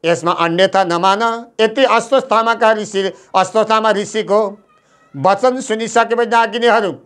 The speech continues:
बहुत खुसी भए, "हे अश्वत्थामा ऋषिजी, हामी त्रिजातिलाई यस्तो ज्ञान कहाँबाट, कहाँ होला?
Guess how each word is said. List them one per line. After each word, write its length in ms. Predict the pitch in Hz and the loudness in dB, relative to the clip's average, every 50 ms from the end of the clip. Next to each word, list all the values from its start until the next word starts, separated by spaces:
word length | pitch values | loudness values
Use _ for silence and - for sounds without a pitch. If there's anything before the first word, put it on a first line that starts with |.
| _ _ _ _ - 151 | _ _ _ _ -8 0
बहुत 340 | 156 233 262 262 262 254 247 | 2 4 4 4 2 0 -2
खुसी 320 | - 208 226 233 233 226 | -4 -4 -4 -2 -2 0
भए, 160 | 226 240 233 | 0 2 2
"हे 80 | 208 233 | 2 2
अश्वत्थामा 680 | 226 214 226 220 220 226 226 214 - 190 196 196 196 | 2 2 -2 -2 -2 -8 -6 -2 0 0 0 0 0
ऋषिजी, 600 | 190 196 185 - 196 196 185 196 220 214 185 185 _ _ _ _ _ _ - 139 | -2 -4 -6 -6 -6 -6 -4 -4 -4 -6 -6 -10 _ _ _ _ _ _ -4 -2
हामी 300 | 151 185 196 190 196 190 | 0 0 0 -2 -2 -4
त्रिजातिलाई 760 | 185 - 254 269 269 220 202 214 226 226 226 240 233 233 233 233 | -2 -2 0 0 0 2 2 0 0 2 0 0 0 0 2 2
यस्तो 280 | 226 226 - - 240 214 | -2 -2 0 -2 -2 -2
ज्ञान 280 | 180 208 220 226 226 | 0 -2 -2 -2 -2
कहाँबाट, 500 | 214 226 233 208 226 220 226 226 226 - | -2 0 0 2 2 2 2 2 2 2
कहाँ 360 | 226 220 - 226 233 240 240 | 0 0 2 2 2 2 2
होला? 260 | 226 226 226 208 170 | 2 2 2 2 0